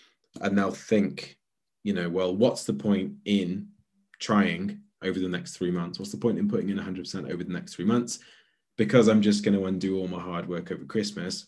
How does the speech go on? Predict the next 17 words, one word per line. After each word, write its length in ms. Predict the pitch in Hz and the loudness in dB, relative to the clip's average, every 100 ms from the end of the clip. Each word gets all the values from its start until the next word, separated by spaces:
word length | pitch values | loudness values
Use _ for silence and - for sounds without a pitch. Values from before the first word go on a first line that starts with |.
| _ | _
so 160 | - 92 | -4 -2
I 60 | 98 | 6
may 300 | 104 110 110 | 8 8 6
as 160 | 101 | 4
well 220 | 104 90 | 2 0
start 320 | 87 - 92 - | -2 -2 -4 -4
again 200 | 92 87 | -6 -6
in 120 | 85 | -4
January." 420 | 92 87 80 - - - _ - | -4 -4 -8 -12 -18 -20 _ -8
The 80 | 87 | 2
reality 560 | 107 120 123 120 - | 4 6 6 2 -4
is, 400 | 71 82 104 - _ _ _ _ _ _ - | -6 -4 -6 -8 _ _ _ _ _ _ 2
Christmas 680 | 139 - 110 101 - - - _ _ _ _ _ _ - | 4 4 2 2 0 -8 -18 _ _ _ _ _ _ 2
is 200 | 131 113 | 6 8
only 280 | 107 101 90 | 8 8 4
five 320 | 95 87 87 | 0 -2 -2
days. 380 | 87 71 69 | -4 -6 -10